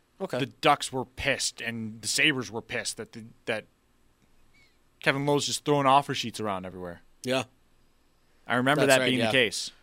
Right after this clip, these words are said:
Speaker 1: That's right, yeah.
Speaker 2: Because they struck out on Vanek 'cause Regehr was like, "I can't let this guy walk."
Speaker 1: Yep.
Speaker 2: And he matched it, like, right away. And then it happened again with the Ducks, and they were like, "Okay, no, we're not doing that, and you're a jerk."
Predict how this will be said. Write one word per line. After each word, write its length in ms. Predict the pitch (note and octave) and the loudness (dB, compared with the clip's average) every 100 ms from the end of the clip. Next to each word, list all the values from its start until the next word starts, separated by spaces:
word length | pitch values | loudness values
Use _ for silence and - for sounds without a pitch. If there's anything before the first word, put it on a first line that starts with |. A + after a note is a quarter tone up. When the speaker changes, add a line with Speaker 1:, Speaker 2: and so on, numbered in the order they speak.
| _ _ | _ _
Speaker 1:
That's 200 | A2+ - | -8 -4
right, 180 | G#2+ G2+ - | -4 -6 -6
yeah. 200 | G#2 G2+ | -6 -4
Speaker 2:
Because 240 | C3+ C#3 | -2 0
they 80 | C3 | 0
struck 280 | - D#3 D#3 | 2 4 6
out 100 | C#3+ | 4
on 140 | C3 | 4
Vanek 300 | C#3 C#3+ C3 | 4 4 2
'cause 160 | A#2+ G2+ | -4 -6
Regehr 260 | B2 C3+ | -2 0
was 120 | C3 | 2
like, 120 | A#2 - | 0 -2
"I 140 | A2 | -4
can't 260 | - D3 A#2+ | -2 -2 0
let 160 | B2 | -2
this 140 | C3 A2 | -2 0
guy 200 | A#2 G#2 | 2 2
walk." 440 | G2+ A2 C3 - _ _ _ _ _ | 0 0 0 -2 _ _ _ _ _
Speaker 1:
Yep. 180 | - A#2+ _ _ _ _ _ _ _ _ _ - | -4 -4 _ _ _ _ _ _ _ _ _ -8
Speaker 2:
And 120 | B2 | -4
he 100 | A#2+ | -4
matched 400 | A#2 C3+ C3+ - | 2 4 4 2
it, 100 | C#3 | -2
like, 140 | A2 G2+ G2+ | -2 -6 -8
right 360 | A#2+ D3 D3 D3 | 2 8 8 8
away. 380 | C3 C3+ A#2 - - _ _ _ _ _ _ _ _ _ _ _ _ - | 6 6 6 2 -20 _ _ _ _ _ _ _ _ _ _ _ _ -10
And 100 | C#3 | -6
then 80 | C#3 | -2
it 80 | B2 | 2
happened 340 | C#3+ D3 C3 | 4 4 -2
again 280 | A#2 C#3+ C#3+ | 2 4 4
with 120 | A#2 | -2
the 60 | A#2+ | 0
Ducks, 320 | C#3 C3+ - | 2 2 0
and 60 | A#2+ | 0
they 40 | |
were 60 | A2+ | 2
like, 180 | G#2+ - | 0 0
"Okay, 280 | B2 B2 B2+ | -2 4 4
no, 340 | A#2 A#2+ G2 F2+ _ _ _ _ _ _ - - _ | 4 2 2 -4 _ _ _ _ _ _ -20 -20 _
we're 140 | C3+ B2+ | -4 0
not 220 | A#2+ G#2 | 2 2
doing 320 | C3+ A#2+ G2+ | 0 0 -2
that, 280 | F#2+ F#2 F#2+ _ - | -4 -6 -8 _ -6
and 200 | G#2+ G#2 | -6 -4
you're 360 | A2+ A#2 A#2 | -4 0 0
a 120 | A#2 G#2+ | 0 -4
jerk." 580 | G#2 B2 G2 - - | -2 -2 -2 -6 -16